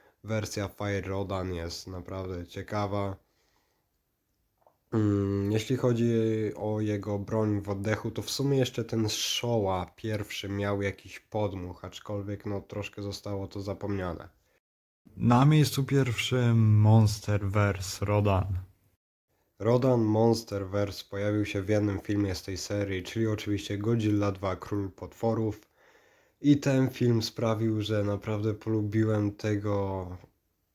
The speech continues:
Speaker 1: potwora. Wcześniej jakoś, no, nie przypadł mi do gustu, był taki okej, po prostu jest, aczkolwiek w tej wersji naprawdę robi wrażenie. Sama scena obudzenia Rodana i później jego wyjście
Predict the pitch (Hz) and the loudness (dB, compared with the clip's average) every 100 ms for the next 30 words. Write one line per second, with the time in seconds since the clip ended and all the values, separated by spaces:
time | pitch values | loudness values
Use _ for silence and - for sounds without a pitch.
0 | _ - 110 - 117 113 113 110 107 - | _ -10 -10 -2 2 4 2 -2 -4 -6
1 | - 127 - 117 113 110 104 - - - | -2 -2 0 0 0 -2 -4 -6 -12 -14
2 | - - 113 135 147 151 147 139 123 - | -16 -14 -8 -2 2 4 6 4 2 0
3 | 131 120 113 107 110 104 101 107 101 - | -2 0 -2 0 0 0 -2 -2 -4 -4
4 | 107 101 98 101 92 101 - 104 - 110 | -6 -4 -4 -6 -8 -8 -2 -2 0 0
5 | 104 104 101 - 104 - 110 107 92 - | 0 -2 -4 -2 -4 -4 -6 -4 -6 -8
6 | 92 - 110 107 104 - - 135 123 107 | -12 -8 -6 -4 -4 -4 4 6 6 6
7 | 113 107 - 110 104 98 92 110 107 107 | 4 2 -4 -2 0 -2 -4 -2 -2 -2
8 | 104 101 95 110 101 107 104 107 95 80 | -4 -4 -2 -4 -2 -2 -2 -2 -2 -4
9 | - _ - - - - _ _ _ _ | -10 _ -20 -20 -20 -20 _ _ _ _
10 | _ - - 135 139 113 - 123 117 110 | _ -10 -2 4 4 2 -2 0 2 2
11 | - 110 110 107 120 113 104 104 101 110 | 0 -2 -4 0 2 2 0 0 0 0
12 | 110 104 101 98 113 107 110 104 107 101 | 0 0 -2 -2 -4 -2 -2 -2 -2 -2
13 | 110 110 101 - 104 101 95 | 0 0 -2 -4 0 0 -4